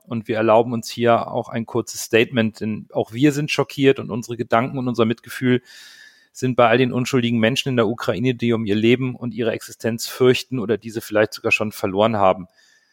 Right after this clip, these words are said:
Wir hoffen und wünschen uns, dass, ähm, der Drang nach Frieden und Freiheit in unserer Welt stärker ist als die Gier nach Macht und Krieg und dass dieser Konflikt schnell gelöst wird im Sinne der Freiheit und, äh, der Rechte der Menschen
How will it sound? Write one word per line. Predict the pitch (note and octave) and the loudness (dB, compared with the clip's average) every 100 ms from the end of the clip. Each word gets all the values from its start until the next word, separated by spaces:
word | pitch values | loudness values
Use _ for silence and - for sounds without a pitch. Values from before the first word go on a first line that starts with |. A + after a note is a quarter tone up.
| _ _ _ _ _ | _ _ _ _ _
Wir | B2+ | 2
hoffen | B2 D#3+ | 2 2
und | E3 B2+ | -2 0
wünschen | D3 F3 C3+ | 0 0 -2
uns, | A#2 A2+ - | -2 -2 -4
dass, | A#2 - - - | -4 -4 -10 -6
ähm, | A2+ G#2+ A2 A2 A2+ _ _ _ - - | 2 4 4 0 -8 _ _ _ -16 -2
der | B2 | 0
Drang | A2+ A2+ C3+ C#3+ | 2 2 2 2
nach | B2 | 0
Frieden | - C#3 D#3 | 0 -8 -4
und | D3 A#2 | -4 -4
Freiheit | - A#2 C#3 | 2 4 2
in | B2+ | 0
unserer | B2 A#2 G#2+ | -6 -4 -2
Welt | G#2+ A#2+ - | 0 0 -2
stärker | A2+ B2+ C#3+ | 2 2 2
ist | A2+ | 0
als | B2 - | -2 -8
die | G#2+ | -6
Gier | A2+ | -2
nach | B2 A2+ | 0 0
Macht | A2+ B2 D#3+ - _ _ | 2 2 0 -8 _ _
und | - A2 | -12 -12
Krieg | - C#3+ D#3+ - | -8 -8 -6 -6
und | A#2+ | -2
dass | B2 | -2
dieser | - B2+ B2 | -2 0 2
Konflikt | C3 A2+ B2+ - | 0 -2 -6 -6
schnell | - B2 A#2+ C3+ - | -4 2 2 0 -4
gelöst | B2+ A#2+ B2+ - A2 | 0 2 0 -2 2
wird | C3 B2+ | 2 4
im | A#2 | -2
Sinne | G#2+ C3 A#2+ | -4 0 4
der | A2+ | 4
Freiheit | - A2+ A#2 - | 4 4 4 2
und, | A#2 A2 - | -6 -8 -10
äh, | C#3+ | -6
der | G#2+ G#2+ | -2 -2
Rechte | A2 - | -2 0
der | A2+ | 2
Menschen | G2+ A2+ - A#2+ | 2 0 -2 -6